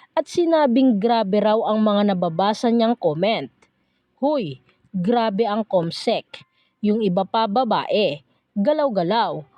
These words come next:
mag-calorie count at kung kaya mag-invest sa gym instructor. Tignan ko lang kung di kayo pumayat din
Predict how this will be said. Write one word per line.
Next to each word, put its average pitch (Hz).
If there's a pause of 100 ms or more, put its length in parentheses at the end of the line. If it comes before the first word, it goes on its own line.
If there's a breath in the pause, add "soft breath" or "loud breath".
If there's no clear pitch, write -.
(140)
mag-calorie 196
count 214
at 208 (160)
kung 202
kaya 226
mag-invest 190
sa 262
gym 240
instructor. 202 (400 soft breath)
Tignan 320
ko 269
lang 254
kung 240
di 214
kayo 226
pumayat 208
din 185